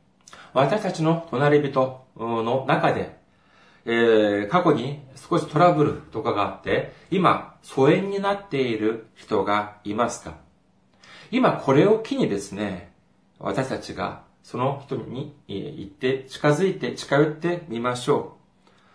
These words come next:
そして、一言、私の方、私たちの方から先に行ってみようではありませんか。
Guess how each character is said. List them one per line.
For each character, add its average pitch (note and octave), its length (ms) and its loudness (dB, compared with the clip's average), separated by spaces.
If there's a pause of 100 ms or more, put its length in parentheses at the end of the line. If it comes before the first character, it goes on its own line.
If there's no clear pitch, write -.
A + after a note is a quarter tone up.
(280)
そ - 160 -10
し - 80 -12
て、 - 380 2 (1080)
一 - 280 -6
言、 D#3 400 -2 (500)
私 B2+ 380 -6
の D#3+ 100 2
方、 D#3 140 -4
私 D3 200 -4
た D#3+ 80 -6
ち - 60 -10
の B2 100 -4
方 - 140 -4
か - 160 -8
ら F#2 120 -6
先 - 280 -12
に F3 380 -4
行 - 100 -6
っ - 40 -14
て F3+ 160 -4
み G3+ 100 -2
よ A#3+ 80 4
う A3 60 2
で F3 100 0
は A2+ 100 2
あ G#2 60 0
り G2+ 80 -6
ま G#2 120 -8
せ G#2 200 -8
ん F#2 80 -12
か。 F2+ 220 -12